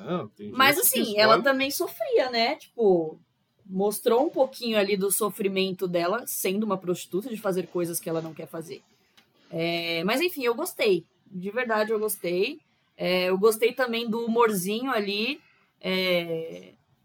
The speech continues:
Speaker 2: que eles, que eles aplicaram. Eu achei que, como eu falei, achei que ia ser muito brega essa parte, mas não, <laughs> eu achei que foi bem legal.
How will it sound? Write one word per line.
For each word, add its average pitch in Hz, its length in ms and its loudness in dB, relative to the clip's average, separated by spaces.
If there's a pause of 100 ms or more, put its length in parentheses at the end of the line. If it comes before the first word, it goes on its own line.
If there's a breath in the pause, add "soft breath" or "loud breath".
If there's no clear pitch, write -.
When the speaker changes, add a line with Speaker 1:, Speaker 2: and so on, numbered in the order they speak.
(300)
Speaker 2:
que - 140 -2
eles, 180 420 2
que - 80 -2
eles 180 160 -4
aplicaram. 190 800 -2
Eu 208 140 4
achei 208 260 2
que, 214 220 -12
como 208 180 -4
eu 208 40 -2
falei, 202 260 -2
achei 190 200 -2
que 190 160 -8
ia 196 120 -2
ser 196 180 -2
muito 190 240 -8
brega 202 480 0
essa 190 240 -4
parte, 190 380 -4
mas 208 280 -8
não, 196 340 0
<laughs> - 40 -4
eu 349 60 0
achei 254 240 -4
que - 80 -20
foi 214 120 0
bem 190 180 -2
legal. 208 380 2